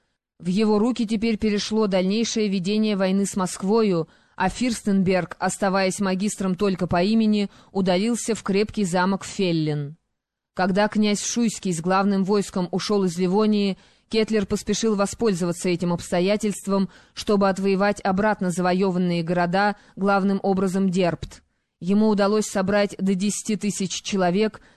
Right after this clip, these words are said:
но по пути к Дербту его задержала мужественная оборона замка Рингена, который занимали всего девяносто человек под начальством боярского сына Русина Игнатьева.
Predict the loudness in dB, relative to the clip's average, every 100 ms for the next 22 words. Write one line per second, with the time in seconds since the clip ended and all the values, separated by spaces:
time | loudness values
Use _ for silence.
0 | _ 0 2 0 0 0 0 -2 0 0
1 | 0 -2 0 2 0 0 0 -2 0 0
2 | 2 2 0 -2 -4 -2 0 0 0 0
3 | 2 0 0 0 0 0 0 0 0 2
4 | 2 2 0 -2 -4 _ _ -4 0 2
5 | 2 2 0 2 2 0 -2 -2 0 0
6 | 0 0 -2 -4 -6 -2 0 2 0 0
7 | 0 0 0 0 0 -2 -2 0 0 0
8 | -2 -4 -4 -2 0 0 -2 -6 -16 -4
9 | 0 0 0 0 0 0 0 0 -2 -4
10 | -2 -4 -6